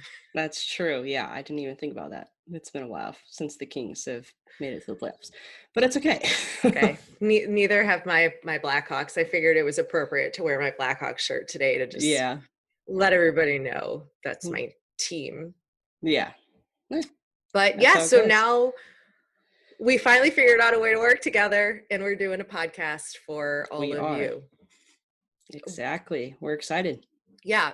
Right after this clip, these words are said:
Speaker 1: So Breezy, I wanna know, actually, I don't even think I know the answer to this, but how did you start the Hunks of Hockey account?
Speaker 2: Um, so I, I originally was working with, uh,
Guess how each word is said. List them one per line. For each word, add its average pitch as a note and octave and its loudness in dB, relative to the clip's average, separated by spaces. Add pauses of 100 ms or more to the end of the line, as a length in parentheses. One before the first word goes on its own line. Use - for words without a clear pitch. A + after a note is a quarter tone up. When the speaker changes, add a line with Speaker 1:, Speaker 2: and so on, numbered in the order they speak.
Speaker 1:
So B3 6
Breezy, D4 2
I G#3 2
wanna F4+ -2
know, E3+ -2
actually, F3 -2
I - 0
don't D#4+ -6
even C4+ -4
think F3 -10
I D#3 -6
know D3+ -8
the D3 -10
answer D3 -8
to - -12
this, C#3+ -4
but E3 -2
how G#3 -2
did D4+ -2
you C4+ -2
start F#3 0
the F3+ -2
Hunks F3 -2
of E3+ -2
Hockey D3 -2
account? - -6 (1000)
Speaker 2:
Um, A3+ 4
so G#3+ 2 (120)
I, F#3 -6
I F#3 -2 (200)
originally A#3+ 0
was F#3 -2
working F3 -4
with, D#3 -8
uh, C#3+ -6